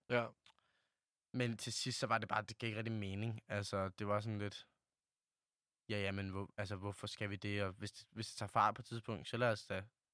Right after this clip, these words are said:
Speaker 2: tage snakken der."
Speaker 1: Ja.
Speaker 2: Øhm.
Speaker 1: Ja, fordi var du, altså, at, at du måske bare vil fade ud i mængden derovre,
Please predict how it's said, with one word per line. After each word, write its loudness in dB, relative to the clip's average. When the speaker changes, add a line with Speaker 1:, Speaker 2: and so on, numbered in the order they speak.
Speaker 2:
tage -4
snakken 0
der." 0
Speaker 1:
Ja. 2
Speaker 2:
Øhm. 0
Speaker 1:
Ja, 2
fordi -2
var 4
du, 0
altså, 0
at, -6
at -2
du -2
måske 2
bare 4
vil 0
fade 0
ud 4
i 2
mængden -2
derovre, -6